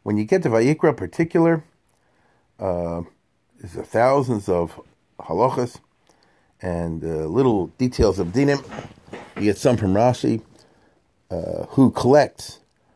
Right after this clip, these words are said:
from Talmudic sources. And that's exactly what I talk about today. When you get to the book of Vayikra, um, you're really in the area of what we call Midrash, Medrash. But I know I use that term, and for a lot of people, they don't know what I'm talking about, 'cause a lot of people think Medrash is a bunch of stories.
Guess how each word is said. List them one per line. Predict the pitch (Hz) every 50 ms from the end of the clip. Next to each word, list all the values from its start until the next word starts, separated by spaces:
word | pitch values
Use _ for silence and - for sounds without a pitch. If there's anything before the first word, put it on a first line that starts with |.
| _ _ _
from | - - 107 101 98 92 90 90 87 85 82 78 - _ _ _
Talmudic | - - 90 98 104 107 101 -
sources. | - 131 123 123 120 - 139 139 131 - - _ - _ _ _ _ _ _ _ _ _ _ _ _ _ _ _ _ _ -
And | 98 98
that's | 92 -
exactly | 110 90 87 110 110 107 117
what | 104 95 92
I | 87
talk | 85 - 127 131 127
about | 131 131 127 113
today. | - - 107 107 107 104 - _ _ _ _ _ _ _ _
When | - 95 90
you | 90
get | 101 131 127 123 -
to | -
the | 98 95 90 90 85 82 -
book | - 110 -
of | 90
Vayikra, | 80 104 127 147 143 - 143 131 127 - - _ _ _ _ _ _ _ _ _ _ _ _ _ _ _ _ _ _ -
um, | 110 101 92 90 98 - 95
you're | 110 117
really | 135 151 151 139 127
in | 120 113
the | 107 101
area | - 123 123 120 117 104 98 92 90 - - _ _ _ _ _ _
of | - 92
what | 87 98 -
we | 110 101
call | - 104 95
Midrash, | 101 110 107 85 85 73 73 - -
Medrash. | 104 107 101 78 64 - - - - _ _ _ - _ _ _ _ _ _ _ _ _ _ _ - - - - -
But | - 101
I | 104 113
know | 131 160 160
I | 139
use | 127 135 139 127
that | 123 107 -
term, | - - 160 156 131 110 101
and | 92 90 85
for | -
a | 95
lot | 104 120 127
of | 113
people, | - 131 110 95
they | 98 104
don't | 107
know | 104 95
what | 87
I'm | -
talking | - 123 127 117 107
about, | 92 78 82 78 76
'cause | - 80 73
a |
lot | 87 104 110
of | 110
people | 107 113 - -
think | - 101 92 90
Medrash | 92 104 110 101 90 87
is | 90 87
a | 90
bunch | 85 98 98 90 92
of | 95 -
stories. | - - 147 143 123 - 113 - -